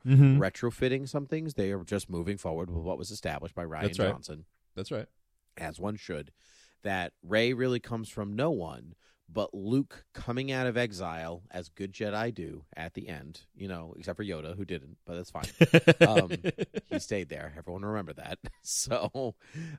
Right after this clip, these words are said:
Speaker 2: um, if, if Luke comes out of exile to,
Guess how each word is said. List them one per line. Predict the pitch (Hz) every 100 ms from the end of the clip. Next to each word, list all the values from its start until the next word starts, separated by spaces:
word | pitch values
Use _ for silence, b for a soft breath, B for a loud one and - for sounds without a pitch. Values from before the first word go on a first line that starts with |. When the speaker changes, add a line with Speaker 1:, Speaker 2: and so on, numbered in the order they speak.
| -
Speaker 2:
um, | 104 107 95 85 78 71 - _ _ _ _ _ _ _ _ _ _ _ _ _ -
if, | 110 - - -
if | 98 - _
Luke | 113 127
comes | 123 113
out | 110
of | 104
exile | 98 - 92 90 87 85
to, | - 92 87 82